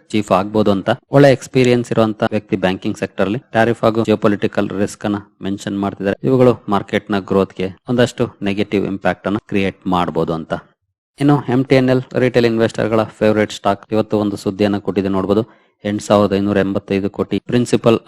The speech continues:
and interest ಡ್ಯೂಸ್ ಅನ್ನ ಕಂಪನಿ ಡಿಫಾಲ್ಟ್ ಮಾಡಿದೆ. ಏಳು ಪಿ ಎಸ್ ಯು ಬ್ಯಾಂಕ್ಸ್ ಗಳ ಲೋನ್ ಅನ್ನ ಡಿಫಾಲ್ಟ್ ಮಾಡಿರೋ ಬಗ್ಗೆ ಅಪ್ಡೇಟ್ ಬಂದಿದೆ. ಈಗಾಗಲೇ ನಾನು ಈ ಹಿಂದೆ ಹಲವು ಸಲ ಹೇಳಿದ್ದೀನಿ, in case ಯಾರಾದ್ರೂ ಇದರಲ್ಲಿ ಇನ್ವೆಸ್ಟ್ ಮಾಡಿದ್ರೆ ತಗಲಾಕೊಳ್ಳುವಂತ ಚಾನ್ಸಸ್ ಜಾಸ್ತಿ ಅಂತ, ಯಾಕಂದ್ರೆ ಕಂಪನಿದೇನು ಬಿಸಿನೆಸ್ ನಡೀತಿಲ್ಲ.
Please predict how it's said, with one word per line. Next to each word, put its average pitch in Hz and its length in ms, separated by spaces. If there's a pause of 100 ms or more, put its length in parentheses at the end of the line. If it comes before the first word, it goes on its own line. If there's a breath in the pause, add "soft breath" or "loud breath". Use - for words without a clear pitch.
and 104 80
interest 107 580
ಡ್ಯೂಸ್ 110 260
ಅನ್ನ 104 120 (300)
ಕಂಪನಿ 104 400
ಡಿಫಾಲ್ಟ್ 101 560
ಮಾಡಿದೆ. 98 440
ಏಳು 113 240
ಪಿ 101 200
ಎಸ್ 104 240
ಯು 104 160 (100)
ಬ್ಯಾಂಕ್ಸ್ 101 500
ಗಳ 95 100
ಲೋನ್ 104 400
ಅನ್ನ 104 140
ಡಿಫಾಲ್ಟ್ 98 520
ಮಾಡಿರೋ 95 260
ಬಗ್ಗೆ 101 220 (160)
ಅಪ್ಡೇಟ್ 95 400
ಬಂದಿದೆ. 95 520 (120)
ಈಗಾಗಲೇ 98 340
ನಾನು 101 200
ಈ 101 80
ಹಿಂದೆ 101 240
ಹಲವು 101 380
ಸಲ 101 220
ಹೇಳಿದ್ದೀನಿ, 98 500
in 90 100
case 95 260
ಯಾರಾದ್ರೂ 98 340
ಇದರಲ್ಲಿ 95 380
ಇನ್ವೆಸ್ಟ್ 101 300
ಮಾಡಿದ್ರೆ 98 260
ತಗಲಾಕೊಳ್ಳುವಂತ 95 640
ಚಾನ್ಸಸ್ 90 640
ಜಾಸ್ತಿ 85 320
ಅಂತ, 90 180
ಯಾಕಂದ್ರೆ - 720
ಕಂಪನಿದೇನು 101 640
ಬಿಸಿನೆಸ್ 95 420
ನಡೀತಿಲ್ಲ. 90 340